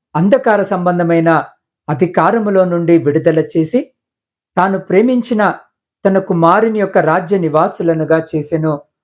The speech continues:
అన్న వచనము ప్రకారము ప్రభు మనలను అంధకార శక్తుల నుండి విడిపించాడు. ఈ లోకమంతయు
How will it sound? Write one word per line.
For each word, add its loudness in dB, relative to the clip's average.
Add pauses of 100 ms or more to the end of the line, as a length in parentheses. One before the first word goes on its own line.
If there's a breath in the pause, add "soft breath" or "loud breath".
(320)
అన్న 2
వచనము -2
ప్రకారము -2 (520)
ప్రభు -2 (440)
మనలను 0 (200)
అంధకార 0
శక్తుల -4
నుండి 0
విడిపించాడు. -2 (580)
ఈ 4
లోకమంతయు 0